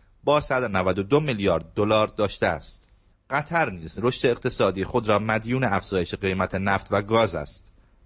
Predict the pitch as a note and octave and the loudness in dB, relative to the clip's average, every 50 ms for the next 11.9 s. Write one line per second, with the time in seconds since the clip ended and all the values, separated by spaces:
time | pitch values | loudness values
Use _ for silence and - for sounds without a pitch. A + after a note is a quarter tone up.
0 | _ - B2 C3+ C#3+ B2+ A#2 C#3 A#2+ G2+ F#2 F#2 G#2+ G#2 - - C3 C3 C#3+ D#3+ | _ -8 -4 -2 0 2 2 2 2 2 0 -2 -2 -4 0 2 2 2 2 2
1 | D3 C3+ B2 A#2 - F#2+ F#2 - F#2 E2 D#2+ E2 - - B2+ B2 A#2+ A#2+ - C3 | 2 2 2 2 2 -2 -4 -2 -2 -4 -4 -6 -6 -2 -2 -2 -2 -2 -2 0
2 | B2 B2 A#2+ G#2+ F#2 G2 F2+ D#2 - - D#2+ D2+ D2 - D2 C#2+ C#2+ - - - | 0 2 0 0 -2 -6 -8 -8 -8 -8 -10 -8 -8 -10 -10 -12 -12 -12 -14 -18
3 | - - _ _ _ _ _ - - - A#2 B2+ D#3+ D3+ - - D3+ C#3+ C3+ C3 | -20 -20 _ _ _ _ _ -20 -14 -2 2 4 4 4 2 2 2 2 4 2
4 | A2+ G#2 F#2+ F#2+ F#2+ F2 F#2 F#2+ A2 A#2 A#2 - - C#3 C#3+ C3+ A#2+ G2+ - - | 2 2 0 -2 -2 -4 -4 -2 -2 -2 -2 -2 -4 -6 -2 0 0 -2 0 -2
5 | A2 G2 G2 F2+ F2+ F2 - A2 G#2 G#2+ A2 A#2+ A#2+ A2+ - G#2+ D#2 F#2+ G2 F#2 | -2 0 0 -2 -2 -2 0 0 0 0 2 0 0 0 0 -2 -2 -2 0 0
6 | F#2+ F2+ - F2 F2+ G#2 A2 - A#2 - - C3 B2 A#2+ A2+ - - B2 B2 C3 | -2 -2 -2 -4 -6 -4 -2 -2 -2 0 0 0 0 0 0 -2 -2 0 0 2
7 | B2+ A2 - - F2 D2+ - C#2+ C#2 - - - _ _ - C#3+ C#3+ C#3+ C3+ A#2+ | 0 -2 -2 -6 -10 -10 -10 -12 -12 -14 -18 -20 _ _ 0 2 2 2 0 -2
8 | A2 - C3+ C3 C3+ B2 A#2 - - - G#2+ G#2 G#2 A#2 C3+ D3 C#3 - G2+ F#2 | -2 0 -2 -2 -2 -4 -6 -4 0 0 0 0 0 0 0 -2 0 0 -2 0
9 | G#2+ A#2 - - C3 - - G#2 G2+ A2 A#2 G2+ G2 F#2 G2 F#2+ F2+ - G#2 F#2 | 0 0 0 -2 -6 -2 0 0 2 2 2 0 0 2 2 0 0 0 0 0
10 | F#2 - G2 F2 G2+ G#2 - - B2 A#2+ C#3 C3+ A#2+ G2+ F2+ G2+ G#2 - C3+ C3+ | 0 -2 -2 0 2 0 2 2 0 2 2 4 2 2 2 0 0 2 0 0
11 | - - C3+ - - C3 - - B2+ B2+ - - C3+ C3 B2 C3+ C3+ | 2 0 -2 0 0 -2 2 4 2 2 4 2 2 2 4 2 0